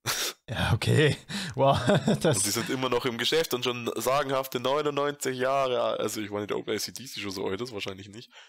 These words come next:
Speaker 1: Äh, aber die, die Fire Brothers waren so alt.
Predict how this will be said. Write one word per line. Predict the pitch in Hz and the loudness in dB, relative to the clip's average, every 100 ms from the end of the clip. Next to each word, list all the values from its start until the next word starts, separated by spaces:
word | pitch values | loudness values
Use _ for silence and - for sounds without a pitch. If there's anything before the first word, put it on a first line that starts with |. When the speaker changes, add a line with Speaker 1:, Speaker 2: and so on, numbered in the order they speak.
| _ _ _ _ _ - | _ _ _ _ _ -6
Speaker 1:
Äh, | 104 107 | -2 0
aber | 101 104 | 0 0
die, | 95 101 104 - | 0 -2 -2 -6
die | 101 101 98 - - _ _ - | -8 -6 -8 -12 -20 _ _ -12
Fire | - 120 120 | -4 -2 0
Brothers | 98 92 90 95 98 | -2 -4 -4 -6 -6
waren | 95 95 | -6 -6
so | |
alt. | 90 90 | -6 -8